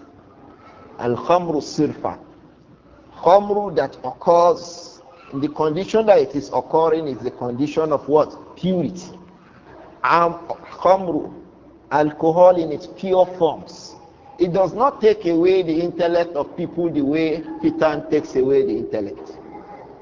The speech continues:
Ọtí, bí sì máa pa àwọn èèyàn tán máa ń hún ríra o. Fìtínà máa jẹ́ káwọn èèyàn hún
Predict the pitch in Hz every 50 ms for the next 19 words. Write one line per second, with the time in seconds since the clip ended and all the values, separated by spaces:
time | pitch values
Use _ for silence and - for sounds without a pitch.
0 | - - - 147 160 151 - - 190 190 190 - - - - - - - - -
1 | - - - - - - - - - - - - - - 143 175 175 - 190 196
2 | 190 190 190 196 190 190 185 156 147 147 147 143 131 120 113 - 135 147 156 165
3 | 170 160 170 170 175 165 151 135 123 107 107 107 - - - - - - - -
4 | - - 135 131 - - 196 214 208 202 185 160 147 151 156 156 147 131 165 165
5 | - 170 160 170 151 131 120 117 123 127 123 143 156